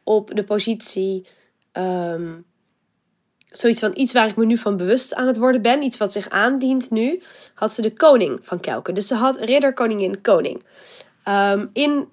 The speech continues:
het legpatroon ligt dat niet zo van links naar rechts op, op, op, eh, die volgorde, maar, ehm, in dit verhaal is het wel logischer om het op die volgorde te noemen.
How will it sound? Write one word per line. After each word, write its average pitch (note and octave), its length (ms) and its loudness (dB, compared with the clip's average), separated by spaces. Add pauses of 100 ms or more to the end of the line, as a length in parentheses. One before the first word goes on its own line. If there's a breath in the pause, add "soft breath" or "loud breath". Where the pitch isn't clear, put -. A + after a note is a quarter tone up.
het A3+ 140 -6
legpatroon A#3+ 460 0
ligt A#3 200 2
dat G#3+ 180 -8
niet A#3 280 0
zo G#3 220 0
van G3 160 0
links G3+ 180 0
naar F#3 120 -6
rechts B3 260 -6
op, A#3+ 220 -10
op, - 220 -14
op, - 360 -8
eh, G3+ 220 2
die G3+ 140 -4
volgorde, B3+ 420 0
maar, G3 280 -2 (500 loud breath)
ehm, F#3 540 0 (800)
in A#3+ 120 4
dit A#3 140 6
verhaal A3 300 6
is G3+ 80 0
het F#3+ 100 -4
wel G3 120 2
logischer G3 420 0
om F3 60 -4
het F#3 160 -8
op F3+ 60 -14
die F#3+ 160 -4
volgorde E3+ 460 -2
te D3+ 140 -12
noemen. F3+ 300 -2